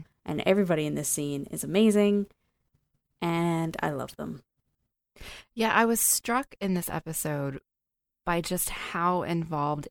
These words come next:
Speaker 2: M was
Speaker 1: Mm-hmm.
Speaker 2: in the family. She has more dialogue than Sarah does. She's comforting Diana more than Sarah does.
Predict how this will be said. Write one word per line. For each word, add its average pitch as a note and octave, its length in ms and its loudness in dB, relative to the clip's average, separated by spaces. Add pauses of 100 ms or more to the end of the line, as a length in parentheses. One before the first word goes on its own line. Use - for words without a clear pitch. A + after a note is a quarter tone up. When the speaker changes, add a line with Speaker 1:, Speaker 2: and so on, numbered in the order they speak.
Speaker 2:
M D3+ 440 0
was D3 400 0
Speaker 1:
Mm-hmm. - 140 -8
Speaker 2:
in C#3 120 0
the E3+ 80 -2
family. D#3 540 -2 (440)
She - 380 2
has F#3 580 2 (280)
more E3 240 2
dialogue C#3+ 600 2
than C#3 160 -4
Sarah D#3 320 -4
does. - 540 -8
She's G#3 640 -2 (600)
comforting E3+ 800 0
Diana D3 680 -2
more D3 600 0
than C#3+ 220 -4
Sarah C3+ 340 -6
does. - 520 -6